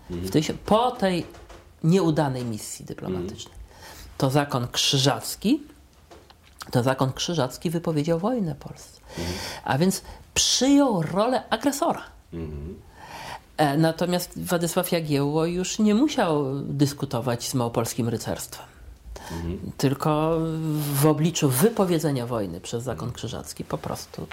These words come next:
Speaker 2: zwoływał, zwołał pospolite ruszenie, więc swój cel osiągnął.
Speaker 1: Mhm.
Speaker 2: Jeśli dobrze,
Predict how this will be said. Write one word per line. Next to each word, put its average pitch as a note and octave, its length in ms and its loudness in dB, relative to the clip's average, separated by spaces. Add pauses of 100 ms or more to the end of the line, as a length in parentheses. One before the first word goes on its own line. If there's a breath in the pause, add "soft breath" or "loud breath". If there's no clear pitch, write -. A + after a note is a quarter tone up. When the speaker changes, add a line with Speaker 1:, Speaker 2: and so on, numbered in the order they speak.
Speaker 2:
zwoływał, A#2+ 640 -2
zwołał B2+ 480 2 (360)
pospolite C#3 440 0
ruszenie, D3+ 380 -2
więc A2+ 160 -2
swój G3 180 4
cel A3 200 0
osiągnął. F#2+ 420 -4 (240)
Speaker 1:
Mhm. E2+ 220 -4 (680 loud breath)
Speaker 2:
Jeśli C3 340 4
dobrze, C#3 480 -2